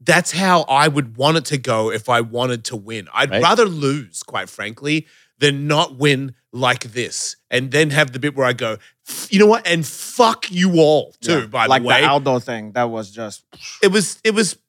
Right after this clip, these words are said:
Speaker 1: perfect. It
Speaker 3: Yeah.
Speaker 1: was the most perfect thing. His,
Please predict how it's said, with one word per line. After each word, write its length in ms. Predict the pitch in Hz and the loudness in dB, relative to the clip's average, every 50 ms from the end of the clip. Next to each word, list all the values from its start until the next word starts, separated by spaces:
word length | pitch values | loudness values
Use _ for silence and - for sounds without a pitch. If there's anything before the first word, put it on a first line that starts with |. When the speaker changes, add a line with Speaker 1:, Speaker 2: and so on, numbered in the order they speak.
| _ _ | _ _
Speaker 1:
perfect. 760 | - - 147 196 226 254 262 - - - 170 120 85 - - 156 | -16 -8 0 4 4 4 4 2 0 -2 -2 -2 -2 -4 -6 -2
It 40 | |
Speaker 3:
Yeah. 60 | 160 180 | 0 0
Speaker 1:
was 120 | 180 151 | 2 2
the 80 | 185 196 | 2 4
most 260 | 196 202 196 - - - | 4 4 4 2 0 0
perfect 480 | 185 214 220 226 226 220 185 - _ | 2 4 4 4 2 -2 -4 -4 _
thing. 440 | _ - 190 185 175 175 175 175 160 - _ _ _ _ _ _ | _ 2 2 4 4 2 0 -4 -6 -8 _ _ _ _ _ _
His, 340 | - 175 160 151 135 - | 2 2 2 2 0 -4